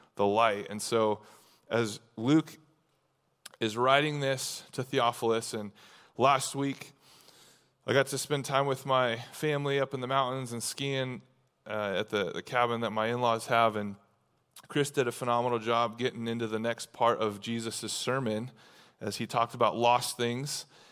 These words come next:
and then he talks about finances and, and the dishonest manager, but yet, uh, was crafty in, in his use of resources and, and, and, uh, and, and the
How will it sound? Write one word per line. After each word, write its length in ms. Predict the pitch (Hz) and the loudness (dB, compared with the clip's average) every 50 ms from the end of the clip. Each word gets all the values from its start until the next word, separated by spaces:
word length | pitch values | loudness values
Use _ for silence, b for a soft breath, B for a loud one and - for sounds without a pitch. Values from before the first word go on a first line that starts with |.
| B B B | B B B
and 140 | - 113 | -4 -2
then 80 | 123 135 | -2 -2
he 80 | 135 135 | -2 -2
talks 300 | - 143 135 139 - - | -2 -2 -2 -2 -2 0
about 200 | 135 143 123 - | 2 2 2 2
finances 680 | - 135 139 151 139 113 101 95 - - 101 98 98 | 2 2 2 4 2 0 -4 -4 -6 -8 -6 -6 -4
and, 140 | 107 107 107 | -6 -6 -6
and 120 | - 110 110 | -6 -4 -4
the 60 | 107 | -4
dishonest 580 | 107 110 107 - - 123 127 123 120 120 - 120 | -4 -4 -4 -2 0 0 2 0 -2 -4 -6 -6
manager, 500 | 120 127 127 127 120 110 107 107 104 98 | -6 -4 -2 -4 -4 -4 -2 -2 -2 0
but 200 | 98 107 98 104 | 0 0 0 0
yet, 280 | 113 113 120 117 - - B B B B B B B B | 0 0 0 0 -2 -6 B B B B B B B B
uh, 200 | 107 107 104 107 | 2 2 2 2
was 200 | 110 113 107 - | 0 -2 -2 -4
crafty 600 | - - - 131 127 127 127 - - 120 113 113 | -6 -2 2 4 4 4 2 -2 -4 -4 -2 -2
in, 120 | 107 104 - | -2 -4 -4
in 140 | - 107 107 | -6 -6 -4
his 380 | 104 113 104 104 98 - - - | -4 -4 -4 -4 -6 -8 -6 -6
use 320 | 120 123 123 117 - - | -4 -4 -4 -2 -2 0
of 240 | 113 107 101 107 - _ _ _ _ - | 0 0 -2 -4 -12 _ _ _ _ -6
resources 760 | 117 120 123 - - - 117 107 98 - - 107 104 98 101 | -4 -4 -4 -2 0 2 2 2 0 -2 -4 -2 -2 -2 -4
and, 180 | 98 95 95 85 - | -6 -6 -8 -8 -8
and, 280 | 98 98 98 95 95 - B B B B B B B B B _ | -6 -6 -6 -6 -8 -12 B B B B B B B B B _
and, 320 | - 107 107 107 104 107 110 | -2 -2 0 0 0 2 2
uh, 360 | 107 107 104 101 101 104 104 - | 4 4 4 4 2 2 0 -2
and, 220 | 117 117 113 113 - - | -4 -6 -6 -6 -6 -6
and 120 | 113 113 | -4 -2
the 160 | 110 110 107 | -2 -2 -2